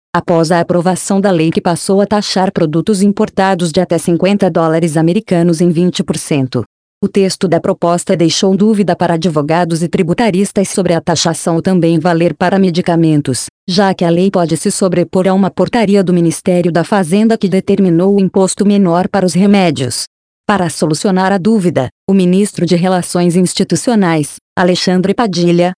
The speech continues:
afirma que o governo vai editar uma M P para garantir o benefício dos medicamentos por lei, deixando a isenção no mesmo nível jurídico da taxação dos importados.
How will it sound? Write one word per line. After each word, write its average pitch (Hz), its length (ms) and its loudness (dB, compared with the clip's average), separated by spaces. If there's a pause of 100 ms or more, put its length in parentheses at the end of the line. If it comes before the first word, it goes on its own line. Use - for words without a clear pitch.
(140)
afirma 185 440 0
que 220 100 -2
o 202 40 2
governo 190 520 2
vai 185 140 2
editar 175 420 0
uma 185 100 2
M 190 220 2
P 175 220 0
para 170 200 0
garantir 156 460 0
o - 20 -2
benefício 190 540 0
dos 185 180 -2
medicamentos 185 840 0
por 220 160 -2
lei, 185 260 0 (180)
deixando 180 520 0
a 185 40 2
isenção 202 480 0
no 202 120 2
mesmo 196 340 2
nível 180 300 2
jurídico 175 500 0
da 180 140 0
taxação 180 560 -2
dos 165 180 -2
importados. 135 720 -2